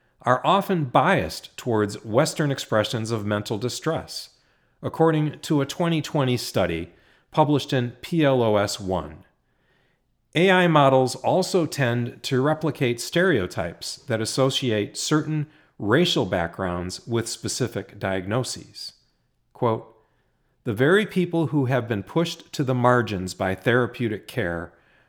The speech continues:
are receiving care that is not always made for them," end quote, Zevin says.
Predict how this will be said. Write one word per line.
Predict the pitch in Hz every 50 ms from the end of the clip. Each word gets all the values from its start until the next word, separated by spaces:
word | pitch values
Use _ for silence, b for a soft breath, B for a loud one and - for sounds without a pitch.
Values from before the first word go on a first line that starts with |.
| b b
are | - 110
receiving | 113 117 110 - - 151 156 151 156 151 143
care | - - 151 151 143 117 104 92 90 95 - b b b b b b b b -
that | 117 117 123
is | 135 127 123
not | 131 131 135 151 165
always | 156 139 139 139 143 143 120 113
made | 117 135 151 165 135
for | - - 104
them," | 90 90 85 78 76 76 80 - _ _ _ -
end | - 104 95 90 87
quote, | - - 80 78 - - _ _ _ -
Zevin | 120 98 101 92 82 82 82 80 82
says. | - - 82 - 110 107 - - -